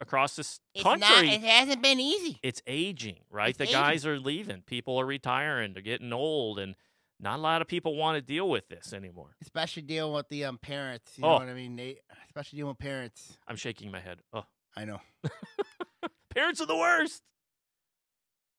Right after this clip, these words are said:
Speaker 1: It's true.
Speaker 2: Mm-hmm.
Speaker 1: Right? They're the, the, the loudest, most complainingest.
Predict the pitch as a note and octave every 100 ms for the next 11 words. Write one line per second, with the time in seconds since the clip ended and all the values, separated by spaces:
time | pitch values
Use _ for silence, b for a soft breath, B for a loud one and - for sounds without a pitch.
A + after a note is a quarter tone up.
0 | - F#3+ - - C4+ D#4+ G#3+ A#2 _ _
1 | G2+ A2+ B2+ C3 _ _ _ _ _ C3
2 | C3 F#3 C3+ B2+ - C3+ C3+ B2+ C3 C#3+
3 | E3+ F#3+ F3+ - - - D3 D3 - B2
4 | D#3+ E3 E3 D#3+ C#3 -